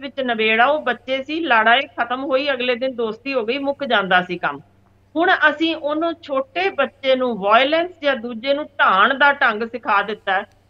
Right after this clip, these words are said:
ਕਿ ਤੁਸੀਂ ਇਸੇ ਤਰੀਕੇ ਆਪਣੀ ਜ਼ਿੰਦਗੀ ਜਿਉਣੀ ਹੈ। ਸੋ ਉਹ ਇੱਕ ਵਿਗੜੀ ਹੋਈ ਸੋਚ ਨਾਲ ਬੱਚਾ ਪੈਦਾ ਹੋ ਰਿਹਾ ਜੇ, ਜੋ ਇਹ ਤਾਂ ਬਹੁਤ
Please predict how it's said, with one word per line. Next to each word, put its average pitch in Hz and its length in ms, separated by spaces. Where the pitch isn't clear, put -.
ਕਿ 285 80
ਤੁਸੀਂ 311 560
ਇਸੇ 311 500
ਤਰੀਕੇ 294 500
ਆਪਣੀ 262 380
ਜ਼ਿੰਦਗੀ 233 480
ਜਿਉਣੀ 226 440
ਹੈ। 320 100
ਸੋ 330 340
ਉਹ 320 220
ਇੱਕ 330 420
ਵਿਗੜੀ 262 460
ਹੋਈ 302 400
ਸੋਚ 330 360
ਨਾਲ 277 280
ਬੱਚਾ 240 380
ਪੈਦਾ 226 400
ਹੋ 220 200
ਰਿਹਾ 240 200
ਜੇ, 302 140
ਜੋ 262 160
ਇਹ 302 300
ਤਾਂ 302 240
ਬਹੁਤ 285 360